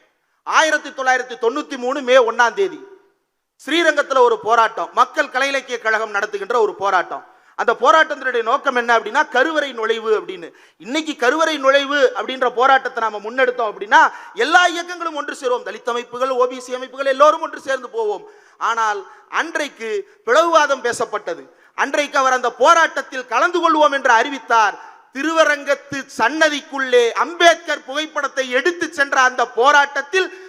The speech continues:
மக்கள் கலை இலக்கிய கழகம் நடத்திய போராட்டத்தில் விடுதலை சிறுத்தைகள் முக்கிய அங்கம் வகித்தது.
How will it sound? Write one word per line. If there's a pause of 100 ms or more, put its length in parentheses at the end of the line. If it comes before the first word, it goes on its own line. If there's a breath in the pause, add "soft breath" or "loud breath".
(120)
மக்கள்
கலை
இலக்கிய
கழகம்
நடத்திய
போராட்டத்தில்
விடுதலை
சிறுத்தைகள்
முக்கிய
அங்கம்
வகித்தது.